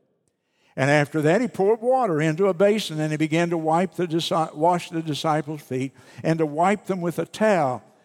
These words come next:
wherewith he was girded. And so we have the account here,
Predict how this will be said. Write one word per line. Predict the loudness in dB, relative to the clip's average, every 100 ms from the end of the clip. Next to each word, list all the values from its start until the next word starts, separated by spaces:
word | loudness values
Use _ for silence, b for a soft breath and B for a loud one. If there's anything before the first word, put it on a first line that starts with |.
| b b -4
wherewith | -2 0 0 0
he | -2
was | -4 -4
girded. | -4 -2 -4 -8 -14 -20 -20 _ _ _ _ _ _ _ _ _ _ _ -2
And | -2
so | 0 2
we | 4 4
have | 4 2
the | 0 -2
account | -2 -4 -2 -2
here, | 0 0 0